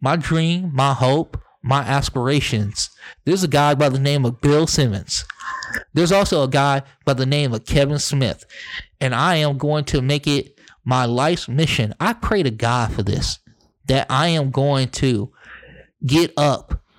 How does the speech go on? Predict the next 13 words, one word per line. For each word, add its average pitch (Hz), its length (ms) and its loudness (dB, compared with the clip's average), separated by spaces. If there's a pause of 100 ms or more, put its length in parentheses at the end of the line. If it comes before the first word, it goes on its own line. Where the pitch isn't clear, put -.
(260)
into 151 300 2
that 151 220 2
lofty 147 920 0 (1500)
pantheon 135 840 0 (1600)
of 135 360 2 (220)
awesome 151 380 2
podcasters 131 1000 -2 (1400)
who 147 160 0
have, 151 220 4
like, 151 180 2
a 120 60 -2
podcast 139 680 2
network. 113 480 0